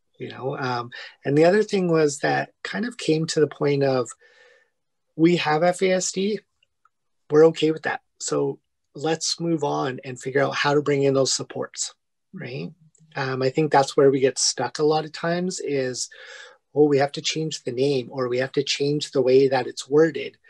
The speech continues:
to make it so that it's not harmful," right? And maybe we can get away from the, the stigma and the shame and blame.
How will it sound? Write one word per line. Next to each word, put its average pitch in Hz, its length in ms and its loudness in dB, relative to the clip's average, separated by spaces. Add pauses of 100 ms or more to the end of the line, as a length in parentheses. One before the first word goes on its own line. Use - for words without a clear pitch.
(480)
to 123 500 -2
make 143 240 0
it 127 320 0 (140)
so - 320 0
that 123 200 -2
it's 123 300 -4
not 127 480 -4 (140)
harmful," - 500 -2 (480)
right? 127 340 -8 (140)
And 127 460 -4
maybe 127 260 0
we 131 140 4
can 143 140 -4
get 127 120 4
away 135 220 6
from 135 220 -2
the, 120 180 -4 (400)
the 120 260 -6
stigma 139 560 2
and 123 140 -14
the - 40 -10
shame 135 320 -2
and 120 120 -12
blame. 123 380 -4